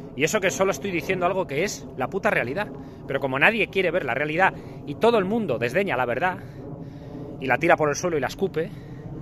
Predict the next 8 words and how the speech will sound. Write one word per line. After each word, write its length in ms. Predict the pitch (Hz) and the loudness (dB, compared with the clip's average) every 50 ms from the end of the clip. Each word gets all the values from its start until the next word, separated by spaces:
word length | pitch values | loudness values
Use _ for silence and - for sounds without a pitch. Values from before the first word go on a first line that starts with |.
| - - - - - - | -12 -12 -14 -12 -4 2
y 60 | 117 | 4
la 80 | 120 | 6
vapulea, 540 | 117 120 117 - 127 131 156 185 165 175 240 - - - - | 6 6 6 6 6 8 8 8 8 6 2 -2 -8 -12 -12
<laughs> 180 | - - - | -12 -12 -10
pues 580 | - - - - - - - - - - - - - - - - - - - - - - - - - | -8 -8 -6 -2 2 2 2 4 2 0 -2 -4 -8 -12 -12 -12 -12 -12 -12 -12 -10 -10 -8 0 2
aquel 300 | 175 180 - 202 208 208 | 4 4 6 6 4 6
que, 260 | - 226 220 214 208 - 175 - - 185 - - - | 6 8 8 8 6 4 0 -10 -10 -10 -10 -8 -6
que, 300 | - - - 233 196 | -4 0 2 2 2